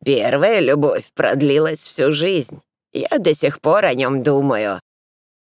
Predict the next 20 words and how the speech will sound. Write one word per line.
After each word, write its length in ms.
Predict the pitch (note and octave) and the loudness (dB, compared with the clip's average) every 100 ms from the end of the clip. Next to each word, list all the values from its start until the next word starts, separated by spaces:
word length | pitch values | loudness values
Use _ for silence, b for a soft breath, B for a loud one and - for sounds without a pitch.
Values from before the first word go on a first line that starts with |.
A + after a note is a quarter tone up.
| _ _ | _ _
«Ну, 300 | E4 F4 E4 | 0 2 0
я 320 | D#4 D#4 E4 | 0 2 2
имела 400 | D#4+ D#4+ D#4+ D#4+ | 2 2 2 2
в 40 | C#4 | 0
виду, 460 | C#4+ D4+ E4 E4 - | -2 0 0 -2 -2
как 260 | E4 C#4+ | -4 -2
долго 340 | C4+ E4 C4+ D#4 | 0 0 2 0
вы 160 | D4+ | 0
про-, 280 | C4+ D4+ D4+ B B B _ _ - | 0 0 -2 B B B _ _ -6
пробыли 480 | D4+ D#4+ C4 C#4+ D#4 | 0 2 2 2 2
вместе?» 640 | E4 D4 E3+ - C#3 C#3+ _ _ _ _ _ _ _ _ _ _ - | 2 0 0 -6 -8 -10 _ _ _ _ _ _ _ _ _ _ -10
«Мы 340 | C3 A#2 C#3 B2+ | -4 0 0 2
были 360 | D3 C#3+ A#2+ | 2 2 0
парой 540 | A2+ - D3+ G3 E3 B2+ | -2 -2 -2 0 -2 -2
два», 520 | C3+ A#2+ E3+ D#3 F#2 - _ _ _ - | -4 -2 -2 -2 -8 -14 _ _ _ -2
я 180 | D3 C#3+ | 0 0
делаю 440 | A2+ A#2 F2 C#3+ | -2 -2 -4 -2
паузу, 440 | C#3+ A#2 C#3 G#2 | 0 0 0 -2
чтобы 300 | - - C#3 | -4 -2 -2
отдышаться, 720 | B2 - D3+ - - - - | -2 -4 -4 -6 -10 -12 -12